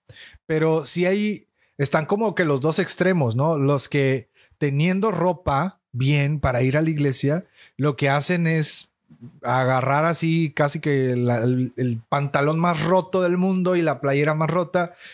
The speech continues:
y se van, ¿no? Pero pues también hay hermanas que luego, luego, lamentablemente, ahora lo primero que ven es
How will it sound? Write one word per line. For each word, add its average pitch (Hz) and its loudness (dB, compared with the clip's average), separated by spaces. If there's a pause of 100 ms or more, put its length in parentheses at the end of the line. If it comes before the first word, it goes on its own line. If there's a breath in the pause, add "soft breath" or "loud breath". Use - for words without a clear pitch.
y 143 0
se 147 0
van, 196 0
¿no? 190 -2 (480 loud breath)
Pero 180 0
pues 165 -2
también 196 0
hay 170 0
hermanas 175 0
que 117 -2 (120)
luego, 117 -2
luego, 151 0 (120)
lamentablemente, 117 0
ahora 208 -2
lo 139 0
primero 120 0
que 196 -2
ven 202 -2
es 139 -2